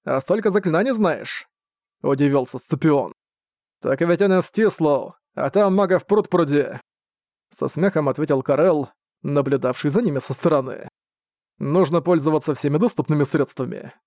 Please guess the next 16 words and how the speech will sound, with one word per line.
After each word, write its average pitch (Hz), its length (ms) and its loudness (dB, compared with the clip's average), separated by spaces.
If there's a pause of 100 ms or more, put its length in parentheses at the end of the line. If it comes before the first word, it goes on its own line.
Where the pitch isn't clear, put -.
(200)
Таков 151 300 0
порядок. - 540 -2 (600)
У 135 100 0
нас 170 160 2
все 220 220 -2
учатся 147 360 -2
читать, - 380 -2
писать, 151 380 0
считать - 500 -2 (220)
и, 143 140 0
конечно, 160 380 0
колдовать», — 143 680 -2 (680)
пояснил 139 480 0
Дейл, 165 320 2
отжав 135 260 0
челку, 160 560 0